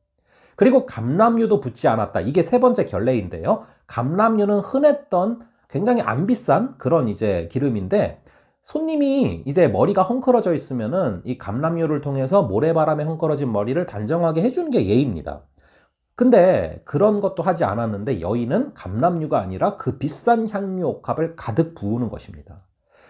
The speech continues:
바리새인이 사실은 엄청나게 무례한 거죠. 시몬은 인격적 모독을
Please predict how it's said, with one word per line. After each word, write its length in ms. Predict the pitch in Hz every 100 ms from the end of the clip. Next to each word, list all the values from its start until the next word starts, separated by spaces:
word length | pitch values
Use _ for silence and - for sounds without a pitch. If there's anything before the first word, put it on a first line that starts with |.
| _ _
바리새인이 580 | - 139 262 277 277 247
사실은 380 | 254 254 254 190
엄청나게 460 | 95 - 151 165
무례한 440 | 139 92 120 123 82
거죠. 400 | 71 78 85 - _ _ _
시몬은 460 | - 262 277 269 127
인격적 580 | 135 180 240 - - 98
모독을 640 | 107 160 156 196 277